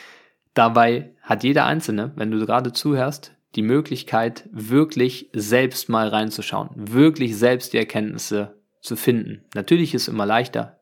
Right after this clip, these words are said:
mit einer Begleitung, mit einem Coach an der Seite, aber wenn du dich halt im Tra-, nur auf den Trainer oder Trainerteam verlässt, ja, kann's eben sein, dass du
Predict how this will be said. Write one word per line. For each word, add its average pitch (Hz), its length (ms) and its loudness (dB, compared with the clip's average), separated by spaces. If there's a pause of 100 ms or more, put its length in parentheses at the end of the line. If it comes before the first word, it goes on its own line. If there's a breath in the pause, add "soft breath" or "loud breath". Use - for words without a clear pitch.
mit - 140 -8
einer 104 80 -4
Begleitung, 107 460 0
mit 107 80 -4
einem 113 80 -6
Coach 120 320 0
an 113 80 -4
der 110 100 -2
Seite, 110 340 -2
aber 98 200 -4
wenn 113 120 -2
du 110 100 -2
dich 127 220 -2
halt 104 200 -2
im - 140 -10
Tra-, - 400 -4
nur 127 160 0
auf 123 80 -4
den 113 80 -8
Trainer 135 400 0
oder 101 240 -4
Trainerteam 123 560 -2
verlässt, - 560 -2 (1000 soft breath)
ja, - 280 -6 (1300 soft breath)
kann's 127 280 2
eben 151 180 4
sein, 165 460 2
dass - 200 -4
du 120 380 -2